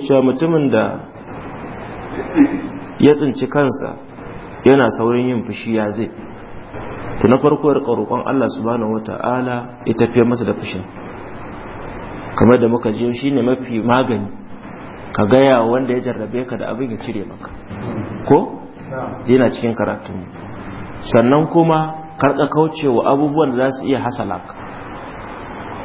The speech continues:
Abin da ka san yana sa ka fushi ka riƙa kauce masa. Ka riƙa nisanta sa. Kuma idan lokacin fushin ya faru,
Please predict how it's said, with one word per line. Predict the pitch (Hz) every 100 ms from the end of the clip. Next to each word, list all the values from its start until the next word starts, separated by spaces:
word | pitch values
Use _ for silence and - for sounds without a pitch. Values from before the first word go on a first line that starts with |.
| - - 135
Abin | 170
da | 147
ka | 139
san | 147 151
yana | 156 131 143
sa | 131
ka | 123
fushi | - - 131
ka | 123
riƙa | 113 120
kauce | 117 107 95
masa. | 92 - - - - - - - - - - -
Ka | -
riƙa | 131 131 117
nisanta | 104 117 110 101
sa. | - - - - - - - - - - - - - - -
Kuma | 147 165 151
idan | 139 156 170
lokacin | 185 202 190 143 147 147
fushin | 160 143 160 127
ya | 127 139 147
faru, | 120 98 90